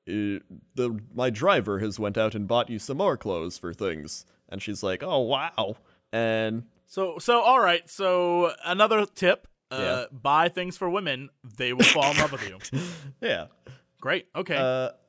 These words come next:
Speaker 1: so then after that, she goes back to her apartment or whatever, and then turns out Christian Grey's, like, douchey brother guy <laughs> who's just like, "Yeah, party, man." <laughs> He gets it on with her, like, roommate.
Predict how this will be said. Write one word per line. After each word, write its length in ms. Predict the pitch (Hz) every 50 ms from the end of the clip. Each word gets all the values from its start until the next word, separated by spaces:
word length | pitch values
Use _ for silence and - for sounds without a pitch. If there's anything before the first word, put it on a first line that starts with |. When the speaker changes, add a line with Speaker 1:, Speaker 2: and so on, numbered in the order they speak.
| _ _ _ _
Speaker 1:
so 140 | - - 147
then 100 | 147 147
after 320 | 156 180 202 - - 190 143
that, 340 | 117 110 110 120 - - _ _ _
she 480 | - - - - 139 131 131 131 127 127
goes 240 | 127 135 139 131 -
back 300 | 135 135 139 139 135 -
to 80 | 135
her 160 | 127 139 131
apartment 500 | 127 - - - 127 120 - 101 101 98
or 80 | 98 95
whatever, 340 | 95 95 92 92 101 104 110
and 220 | - 104 107 107
then 280 | 113 110 107 104 110 120
turns 260 | - 147 135 131 127
out 120 | 139 120 110
Christian 440 | - - 156 151 - - 135 123 120
Grey's, 400 | 127 123 123 113 107 107 - - - _ _ _ -
like, 320 | 110 117 117 110 - - - - _ _ _ _ 120 113 107 -
douchey 440 | - 131 131 135 - - 131 123 113 104
brother 360 | 110 120 123 127 123 120 117
guy 420 | 107 101 113 107 107 127 123 - - - - - - _ _ _
<laughs> 400 | _ - - 180 233 247 226 185
who's 160 | - 160 143 -
just 240 | - 143 - -
like, 180 | 113 117 110 -
"Yeah, 280 | 175 190 202 185 180 160 123 -
party, 360 | 190 190 190 190 185 170 165
man." 200 | 160 165 170 - - - - - - - _ _ -
<laughs> 360 | 277 190 202 202 175 160 -
He 120 | - 147 151
gets 240 | 160 156 147 -
it 80 | 160 143
on 200 | 131 127 127 127
with 120 | 120 113
her, 100 | - 117 107
like, 300 | 104 104 104 107 101 95
roommate. 540 | 107 107 110 107 101 90 80 82 82 76 -